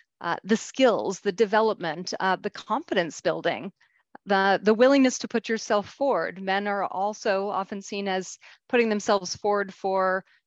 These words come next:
management or new positions, even if they may not have all of the things that you're looking for on a checklist.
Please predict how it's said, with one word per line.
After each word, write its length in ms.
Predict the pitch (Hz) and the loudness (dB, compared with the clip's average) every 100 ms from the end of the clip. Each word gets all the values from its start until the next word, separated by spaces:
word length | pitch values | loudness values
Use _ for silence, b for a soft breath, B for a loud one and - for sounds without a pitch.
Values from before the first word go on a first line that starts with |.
| - | -6
management 640 | 208 208 196 220 185 185 | -2 -2 -4 -4 -6 -4
or 80 | 180 | -8
new 160 | 175 202 | -6 -6
positions, 800 | 226 170 220 - 180 175 185 - | -6 -2 -2 2 0 0 -6 -6
even 160 | 254 269 | -2 0
if 100 | 269 | 2
they 120 | 240 | 2
may 140 | 226 | 2
not 180 | 214 196 | 2 -2
have 280 | 180 214 185 | -2 -4 -4
all 280 | - 202 208 | -2 0 -2
of 180 | 180 175 | -4 -2
the 320 | 185 185 175 b b b _ - | -2 -2 -6 b b b _ -6
things 260 | 220 208 196 | -2 -2 0
that 100 | 190 | 0
you're 160 | 185 | 0
looking 300 | 180 190 190 | -4 -2 -4
for 240 | 180 196 180 | -2 2 2
on 140 | 165 | 2
a 60 | 160 | -2
checklist. 760 | - 165 _ 156 135 - - | -4 -6 _ -6 -6 -6 -12